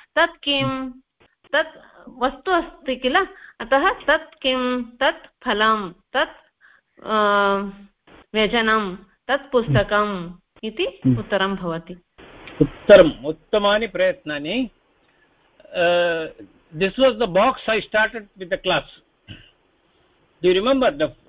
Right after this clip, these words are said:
Speaker 2: uh, after the prayer I started with this box only। Uh,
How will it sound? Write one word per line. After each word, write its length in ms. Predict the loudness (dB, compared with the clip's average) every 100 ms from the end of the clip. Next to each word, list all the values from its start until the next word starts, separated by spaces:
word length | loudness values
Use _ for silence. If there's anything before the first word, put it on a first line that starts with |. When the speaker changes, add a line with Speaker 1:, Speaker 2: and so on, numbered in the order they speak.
| -12
Speaker 2:
uh, 540 | -4 -2 -2 -4 -8 -4
after 260 | -4 -2 -2
the 100 | -4
prayer 500 | -4 -2 2 0 0
I 120 | -4
started 500 | -2 -2 -2 -4 -10
with 140 | -14 -10
this 180 | -12 -12 _
box 200 | 0 0 -2
only। 420 | -6 -4 -6 -6 _ _ _ _ _ _ _ _ _ _
Uh, 600 | -4 2 4 2 -2 -4